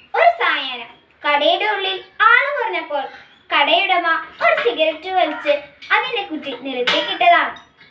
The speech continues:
കടലാസും മറ്റും ഇട്ടിരുന്ന വേസ്റ്റ് ബോക്സിലേക്കാണ് സിഗരറ്റ് കുറ്റി വീണത്. പെട്ടെന്നാണ് അത് സംഭവിച്ചത്.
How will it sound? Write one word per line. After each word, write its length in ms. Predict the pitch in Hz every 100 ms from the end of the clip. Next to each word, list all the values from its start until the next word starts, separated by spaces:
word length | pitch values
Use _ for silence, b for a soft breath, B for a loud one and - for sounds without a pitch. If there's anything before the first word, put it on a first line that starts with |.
| - -
കടലാസും 640 | 302 302 370 466 494 - 415
മറ്റും 340 | 440 453 370
ഇട്ടിരുന്ന 500 | 370 339 311 302 -
വേസ്റ്റ് 460 | 359 453 587 622 -
ബോക്സിലേക്കാണ് 840 | - - 311 294 285 277 262 -
സിഗരറ്റ് 440 | 294 269 285 294 392
കുറ്റി 320 | 359 349 370
വീണത്. 340 | 403 359 262 - - _ _ - - - -
പെട്ടെന്നാണ് 680 | 285 277 - 453 427 381 320
അത് 80 | 320
സംഭവിച്ചത്. 640 | 294 269 277 285 294